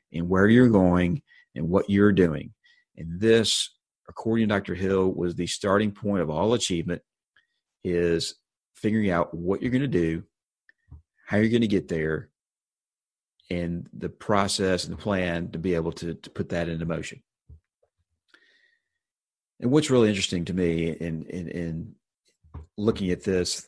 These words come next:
uh, throughout, uh, all of history is that l-, not a lot of people have a definite plan for what they wanna do. And the research says that only two out of a hundred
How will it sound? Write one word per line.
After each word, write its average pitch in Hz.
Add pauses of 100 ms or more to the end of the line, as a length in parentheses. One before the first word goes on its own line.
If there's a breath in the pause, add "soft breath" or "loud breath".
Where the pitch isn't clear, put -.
uh, 78 (180)
throughout, 87 (260)
uh, 87 (280)
all 101
of 90
history 90
is 87
that 95
l-, 104
not 113
a 131
lot 123
of 101
people 90 (420 soft breath)
have 104
a 90
definite 92
plan 85
for 87
what 82
they 82
wanna 80
do. 73 (760 soft breath)
And 92 (140)
the 101
research 107
says 107
that -
only 101
two 107
out 98
of 90
a 87
hundred 85